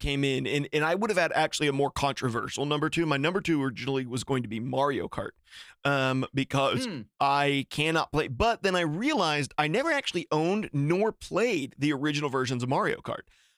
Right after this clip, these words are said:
Speaker 1: I know that they don't stand up to the test of time for me, but I didn't actually play Mario Kart until Mario Kart sixty-four. Um, I didn't play any of the, and then later in life,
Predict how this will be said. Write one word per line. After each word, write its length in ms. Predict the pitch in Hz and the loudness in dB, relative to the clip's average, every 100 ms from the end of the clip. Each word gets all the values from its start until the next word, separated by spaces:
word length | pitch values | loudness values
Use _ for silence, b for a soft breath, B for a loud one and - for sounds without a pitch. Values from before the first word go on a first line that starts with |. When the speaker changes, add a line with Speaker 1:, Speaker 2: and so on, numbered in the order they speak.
| b | b
Speaker 1:
I 100 | 143 | 0
know 120 | 160 202 | 2 2
that 120 | 208 | 0
they 80 | 185 | 0
don't 180 | 180 - | 0 -2
stand 260 | - 160 | -2 0
up 120 | 156 | 0
to 80 | - | -2
the 80 | 139 | -4
test 260 | 151 131 123 | -2 -4 -4
of 80 | |
time 280 | - 143 160 | -4 -2 -2
for 160 | - 139 | 0 -2
me, 140 | 110 | -2
but 140 | - 123 | -4 -2
I 160 | 139 | 0
didn't 280 | 175 254 220 | -2 -2 0
actually 260 | 160 - 131 | -2 -4 -6
play 240 | - 156 | -2 -2
Mario 320 | 165 139 127 | 0 0 -2
Kart 240 | - 123 117 | -2 -4 -2
until 400 | 135 127 - 131 | -4 -4 -2 -2
Mario 340 | 123 127 135 123 | 0 0 2 0
Kart 200 | - 120 | -2 -4
sixty-four. 760 | - - - 101 - 147 62 - _ _ _ _ _ | -4 -6 -6 -14 -4 -2 -2 -8 _ _ _ _ _
Um, 300 | 135 120 117 | -2 -2 -2
I 100 | - | -2
didn't 180 | 143 - | -2 -2
play 260 | 139 143 - | -2 0 0
any 220 | 127 127 | -2 -2
of 80 | 117 | -4
the, 160 | 131 - | -4 -2
and 160 | 151 | 0
then 180 | 160 143 | 2 0
later 440 | 135 160 220 226 | 0 0 2 0
in 120 | 165 147 | 2 2
life, 220 | 143 | 0